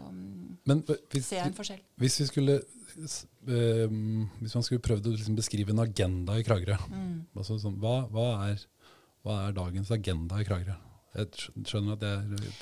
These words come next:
Speaker 2: er
Speaker 1: Ja, nei,
Speaker 2: veldig
Speaker 1: det er et interessant spørsmål, for
Speaker 2: Ja.
Speaker 1: da er det en agenda.
Speaker 2: Mhm.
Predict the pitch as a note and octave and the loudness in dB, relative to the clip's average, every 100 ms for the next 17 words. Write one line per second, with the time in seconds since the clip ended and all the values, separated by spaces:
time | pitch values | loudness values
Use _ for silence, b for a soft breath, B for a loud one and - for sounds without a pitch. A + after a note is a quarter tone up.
0 | - - D4 D#4+ D#4 F4 A#3+ D4+ D4+ B3 | -10 -2 0 4 2 0 -2 -2 0 0
1 | C4 C4+ B3 C4+ G3+ F#3+ - C#3 C#3+ D3 | 0 -2 -2 -4 -6 -8 -8 -8 -6 -4
2 | C#3 C#3 D#3 G3+ D4+ D4 B3+ A#3 F3+ F3+ | 2 4 4 0 0 0 0 0 -2 2
3 | F#3 - - - C3 G#2 | 0 0 -10 0 2 2